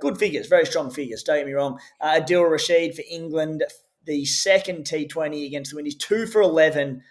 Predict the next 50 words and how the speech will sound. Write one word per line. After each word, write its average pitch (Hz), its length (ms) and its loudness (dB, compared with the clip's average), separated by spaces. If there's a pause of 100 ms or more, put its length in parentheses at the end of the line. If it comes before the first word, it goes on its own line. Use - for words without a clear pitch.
(340)
off 139 220 -2 (100)
four 139 260 4
overs. 127 320 2
There's 127 180 -4
some 139 120 -12
pretty 170 220 -2
elite 117 340 -4
figures 117 360 -10
there. 127 240 2 (260)
Uh, 151 200 4
Will 160 200 4
Jacks, 139 440 2 (300)
three 160 280 4
for 160 120 -10
twenty-two 151 500 0
off 139 120 4
seven 147 440 2
in 143 120 -6
the 135 80 -8
third 147 360 2
O 139 240 4
D 135 160 2
I 135 380 4 (320)
against 135 520 -4
the 139 80 0
West 135 340 2
Indies. 139 320 -4
So, 156 400 6
look, 175 320 2
there's 165 160 2
a 160 40 -8
few 208 220 -2
names 165 420 2
I 143 120 0
think 139 160 -4
we 139 100 -4
can 139 120 -8
lock 135 260 0
in 127 140 -6
there. 123 200 -6 (960)
I, 147 200 0
I - 20 4
think 226 180 -4
it's 233 100 -6
between 180 360 -4
five 151 440 0
players. 113 540 -8
Your 147 140 -6
Dabs 185 400 2
fifer, 151 600 0